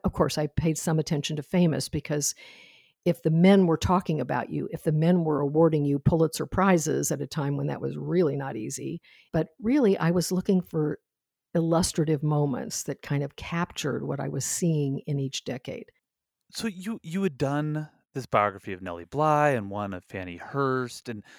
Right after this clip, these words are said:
Speaker 2: was there someone who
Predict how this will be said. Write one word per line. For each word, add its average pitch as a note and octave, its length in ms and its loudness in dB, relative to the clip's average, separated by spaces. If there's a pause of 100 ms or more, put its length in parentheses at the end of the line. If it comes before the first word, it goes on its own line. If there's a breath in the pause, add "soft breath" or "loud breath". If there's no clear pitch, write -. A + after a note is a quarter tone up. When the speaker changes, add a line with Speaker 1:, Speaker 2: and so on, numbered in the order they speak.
(380 soft breath)
Speaker 2:
was C3+ 280 -2
there D#3+ 480 0
someone G#3+ 1000 -2 (220)
who C3 640 -2